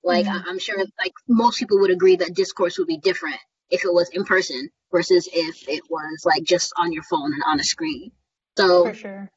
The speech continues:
Speaker 1: yeah, I think it definitely gets complicated. It's not the, it's not the same cases in every case with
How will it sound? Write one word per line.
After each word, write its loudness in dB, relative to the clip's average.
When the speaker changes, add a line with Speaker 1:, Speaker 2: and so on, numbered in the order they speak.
Speaker 1:
yeah, 2
I -6
think -2
it 2
definitely 2
gets -4
complicated. -6
It's -4
not 0
the, -2
it's -4
not 0
the -6
same -4
cases -4
in -8
every -4
case -2
with -2